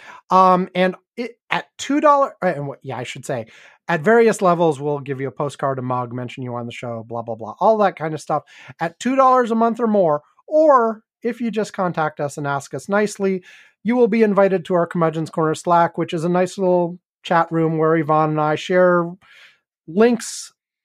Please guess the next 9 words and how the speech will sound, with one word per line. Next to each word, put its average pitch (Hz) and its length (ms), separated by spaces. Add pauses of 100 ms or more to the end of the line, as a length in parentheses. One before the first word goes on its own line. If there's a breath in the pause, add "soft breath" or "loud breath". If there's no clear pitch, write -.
well, 139 280
Yvonne 160 340
and 185 100
I 175 240
and 269 640
some 202 260
of 196 120
our 202 140
listeners, 208 640